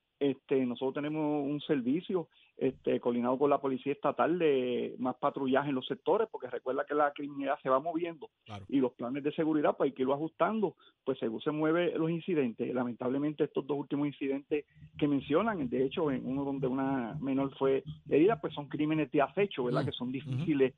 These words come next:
Speaker 1: de prevenir y que venían siguiendo estos tipos desde otros ángulos y ocurrieron en Cagua, pero estamos, eh, seguros que con el trabajo que estamos haciendo y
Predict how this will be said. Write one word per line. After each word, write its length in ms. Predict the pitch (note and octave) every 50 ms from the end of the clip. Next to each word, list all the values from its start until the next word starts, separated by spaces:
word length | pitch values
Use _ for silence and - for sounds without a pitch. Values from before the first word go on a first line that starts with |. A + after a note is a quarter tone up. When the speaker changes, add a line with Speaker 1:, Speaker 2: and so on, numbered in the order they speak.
| _ - - - _
Speaker 1:
de 400 | - C3 C3 D3+ C#3+ C#3+ C3+ C3 -
prevenir 380 | - C3+ C3+ C3 C3 F#3 B3
y 60 | B3 D#3+
que 100 | D#3+ C3+
venían 240 | C3 B2 B2+ C#3+
siguiendo 400 | C#3 - D#3+ C#3+ D3 D#3 D3 D3+
estos 240 | D3+ - - C3 -
tipos 280 | - E3+ D#3+ - C#3 C#3
desde 200 | C#3 C3 B2+ C3+
otros 300 | C3 C#3+ D3 C#3+ C3+ - _ _ - _ _ - -
ángulos 420 | - D#3+ G3 G3+ D#3+ C3+ B2 - - - _ _ _ _ _
y 340 | - D3 C#3+ C#3 C#3 C3 A2+ -
ocurrieron 560 | B2+ B2 - B2+ B2 C3 C3 C3+ C3 C#3+ D3+
en 80 | D3+ C3
Cagua, 420 | - G3 A3+ C4 A#3+ E3 - - _ _
pero 460 | - C#3+ C#3+ C#3+ C#3 C3+ C3+ B2+ -
estamos, 460 | C3 C3 - - D#3 F3+ G3+ G#3+ G#3 - -
eh, 140 | G3 G3+ F#3+ -
seguros 340 | F#3+ F3+ F#3 A3 A3 F#3+
que 260 | - - C#3 C3 - - D3 - - _ _
con 200 | - C#3+ C#3 C#3
el 120 | C#3 C3 -
trabajo 380 | C#3 C3 C3 C#3 D3+ F3+ F#3+
que 60 | E3+
estamos 380 | - D3+ F3+ F3+ F#3+ F#3 F#3 F3+
haciendo 520 | - - G#3+ G#3 G#3+ G#3 F#3+ E3 C3+ - -
y 280 | - C#3+ C#3+ C#3+ C3+